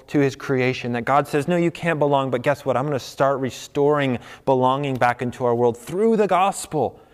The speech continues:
through Jesus." And that by our trusting in him being faithful to that,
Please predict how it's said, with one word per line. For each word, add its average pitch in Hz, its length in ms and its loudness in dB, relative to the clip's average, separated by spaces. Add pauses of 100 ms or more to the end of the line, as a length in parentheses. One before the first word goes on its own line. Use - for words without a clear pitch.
(220)
through 220 340 0
Jesus." 165 840 -2 (1500)
And 147 220 2
that - 320 -4
by 151 260 2
our 185 300 2
trusting 180 640 0
in 160 260 0
him 175 340 0
being 160 280 0
faithful 165 480 -2
to 143 200 -6
that, 123 460 -4